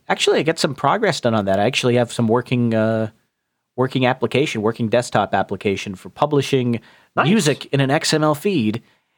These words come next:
Speaker 1: and it mostly works. I actually did successful tests, uh, yesterday afternoon and evening. So I was able
Speaker 2: So
Speaker 1: to
Speaker 2: before you know it, we'll have pod albums.
Speaker 1: We will have something like that. Uh, so I was able to publish some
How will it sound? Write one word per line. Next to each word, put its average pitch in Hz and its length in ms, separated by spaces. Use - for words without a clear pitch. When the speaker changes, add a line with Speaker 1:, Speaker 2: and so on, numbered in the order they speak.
Speaker 1:
and 117 440
it 123 180
mostly 143 560
works. 190 540
I 135 80
actually 139 300
did 143 220
successful 151 540
tests, 180 420
uh, 131 440
yesterday 143 760
afternoon 139 460
and 139 100
evening. 135 380
So - 160
I 139 80
was 143 160
able 147 220
Speaker 2:
So 135 60
Speaker 1:
to 123 60
Speaker 2:
before 180 200
you 151 120
know 160 200
it, 190 60
we'll 175 120
have 190 240
pod 202 300
albums. 117 600
Speaker 1:
We 160 140
will 180 240
have 180 420
something 220 340
like 202 260
that. 120 380
Uh, 147 500
so 180 200
I - 20
was 160 120
able 170 220
to 160 100
publish 165 440
some 143 240